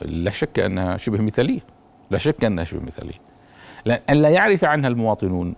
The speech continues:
أن لا يعرف عنها الناس، هلا البعض قد يقول السبب في ذلك إنه يعني، آه، تفاصيل هذه الرؤية بتنفيذها بعد وإحنا ما وصلنا لها، وبالتالي من الطبيعي إنه الناس ما يعرفوا عنها.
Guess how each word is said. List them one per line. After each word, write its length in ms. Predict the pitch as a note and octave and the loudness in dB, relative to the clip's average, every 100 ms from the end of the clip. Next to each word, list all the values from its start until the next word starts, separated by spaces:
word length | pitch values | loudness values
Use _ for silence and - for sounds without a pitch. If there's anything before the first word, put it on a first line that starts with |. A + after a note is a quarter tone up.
| F#2+ | -4
أن 40 | |
لا 120 | G2 | 2
يعرف 220 | A#2+ B2+ A2+ | 4 4 2
عنها 160 | G2+ | 0
الناس، 360 | F#2 F#2+ G#2+ - _ | -2 -4 -6 -12 _
هلا 200 | G#3 G3 | 0 2
البعض 320 | F#3+ G#3+ G3 F#3+ | 4 6 6 4
قد 220 | F#3+ E3 | 2 2
يقول 420 | E3 E3 C3 B2 - | 2 4 2 0 -4
السبب 340 | B2 - E3+ C3 | -4 4 6 6
في 180 | A#2 | 4
ذلك 240 | F#2+ F#2+ C3 - - - - - | 2 0 -2 -12 -20 -18 -18 0
إنه 400 | G#3+ G3+ G3 F#3 - | 2 4 4 2 2
يعني، 420 | D3+ D3 D3 - - | 0 2 0 -2 -4
آه، 160 | B2 | -2
تفاصيل 560 | A#2+ D3 C#3 C3+ A3+ G3 | 0 0 0 2 2 4
هذه 240 | D#3+ C3 | 4 4
الرؤية 460 | C3 A#2 - G#2+ G2 | 2 2 0 2 2
بتنفيذها 800 | F#2+ G#2 G2 D#3 C3+ F#2+ F#2+ C#3 | 0 -2 -2 0 0 2 2 0
بعد 280 | F3+ F#3 F3 | 2 0 0
وإحنا 160 | - | -2
ما 100 | G3 | 0
وصلنا 300 | B3+ - D3+ | 0 0 0
لها، 160 | C3+ C3+ | 0 -2
وبالتالي 380 | C3+ C3+ E3+ D#3+ | -4 -2 0 0
من 100 | D#3+ | 0
الطبيعي 460 | D3+ F3+ F#3 D#3+ | 0 0 0 0
إنه 80 | D#3 | 0
الناس 260 | E3+ F#3 G#3+ | 0 0 0
ما 80 | F3 | 0
يعرفوا 260 | E3+ F3+ | 0 0
عنها. 180 | D3 | -4